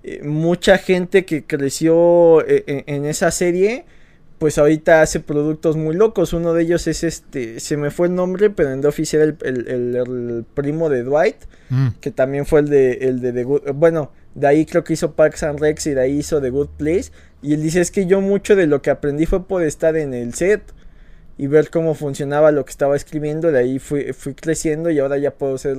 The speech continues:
Speaker 1: eh, algo más". Entonces están coartando esta escuela de que, eh, empieces desde abajo, pero que veas cómo se graba, veas lo que se puede reescribir ya en set y de ahí vayas, eh, adquiriendo experiencia. Entonces eso también lo estaban peleando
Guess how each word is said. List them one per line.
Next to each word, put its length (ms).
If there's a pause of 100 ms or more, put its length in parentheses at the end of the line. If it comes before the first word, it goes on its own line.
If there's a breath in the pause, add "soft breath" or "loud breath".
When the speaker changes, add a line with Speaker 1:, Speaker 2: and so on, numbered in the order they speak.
(100)
Speaker 1:
eh, 220
algo 240
más". 320 (380 soft breath)
Entonces 420
están 260
coartando 560
esta 180
escuela 480
de 160
que, 360 (100)
eh, 360
empieces 460
desde 240
abajo, 440
pero 180
que 80
veas 180
cómo 260
se 120
graba, 460 (300 loud breath)
veas 220
lo 120
que 100
se 100
puede 280
reescribir 600
ya 140
en 100
set 260 (340 soft breath)
y 120
de 80
ahí 140
vayas, 400
eh, 360
adquiriendo 520
experiencia. 500
Entonces 320
eso 180
también 280
lo 40
estaban 420
peleando 600